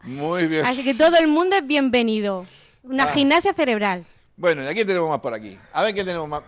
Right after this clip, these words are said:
Speaker 1: bien por aquí. Venga, va, vamos a darle caña, vamos a darle caña. Ay, ay, por aquí ya
Speaker 2: ¿Pascual?
Speaker 1: estamos. Sí, dale, a, vamos a pasarle el micrófono a Pascual.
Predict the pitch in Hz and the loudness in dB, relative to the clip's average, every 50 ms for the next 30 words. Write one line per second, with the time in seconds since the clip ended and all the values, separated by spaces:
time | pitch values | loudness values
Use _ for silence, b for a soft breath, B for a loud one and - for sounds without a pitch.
0 | 131 143 156 160 156 127 139 127 120 113 113 104 110 147 175 165 143 131 160 190 | -16 -10 -8 -8 -8 -6 -6 -6 -6 -6 -8 -10 -8 -6 -6 -6 -4 -4 -2 -2
1 | 180 151 - - 214 208 190 170 160 147 135 139 127 120 113 104 92 - - 202 | -2 -2 -4 -4 -2 0 0 0 0 0 -2 -4 -6 -8 -10 -14 -12 -6 -4 -4
2 | 226 214 190 175 165 147 131 135 127 123 120 117 101 95 _ - 185 214 - - | -2 -2 -2 -2 -4 -4 -6 -6 -8 -8 -10 -14 -16 -14 _ -4 -4 -4 -4 -6
3 | - - 185 202 - _ _ - _ - - 147 - 214 220 180 311 330 359 381 | -6 -4 -4 -4 -6 _ _ -20 _ -8 -4 -2 0 0 2 4 4 6 6 6
4 | 403 440 494 - - _ - - - _ _ _ - - - 190 180 156 147 202 | 4 2 0 -4 -8 _ -20 -20 -20 _ _ _ -16 -8 -4 -2 -2 0 2 0
5 | 226 220 196 180 180 185 - - - - 208 214 196 180 147 170 147 151 156 156 | 2 2 2 0 0 -2 -4 -8 -6 -4 -2 -2 -2 -2 -4 -6 -6 -4 -2 -2
6 | 151 147 147 147 147 147 123 139 139 131 131 123 - - 135 120 107 | -4 -6 -6 -6 -6 -6 -6 -6 -6 -6 -6 -6 -4 -2 -2 -2 -4